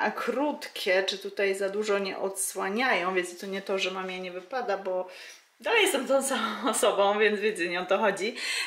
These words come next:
E, ale czy będę się czuła po prostu z tym komfortowo, jak będę się schylać,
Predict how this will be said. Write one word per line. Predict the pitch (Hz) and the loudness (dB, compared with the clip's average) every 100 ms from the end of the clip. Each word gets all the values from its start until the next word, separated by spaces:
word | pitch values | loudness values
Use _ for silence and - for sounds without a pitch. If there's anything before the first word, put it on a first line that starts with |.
| - | -2
E, | 196 202 - | 0 0 2
ale | 226 247 240 240 240 | 4 6 4 2 2
czy | 240 240 233 233 | 2 4 6 6
będę | 240 254 | 4 2
się | 262 | 0
czuła | 254 240 | 4 6
po | 233 | 6
prostu | 240 254 254 | 6 2 0
z | 254 | 0
tym | 233 240 | 0 2
komfortowo, | 233 233 220 330 285 | 0 2 2 4 4
jak | 208 | 4
będę | 202 208 | 0 -2
się | 214 | -4
schylać, | - 233 196 190 | -4 0 0 0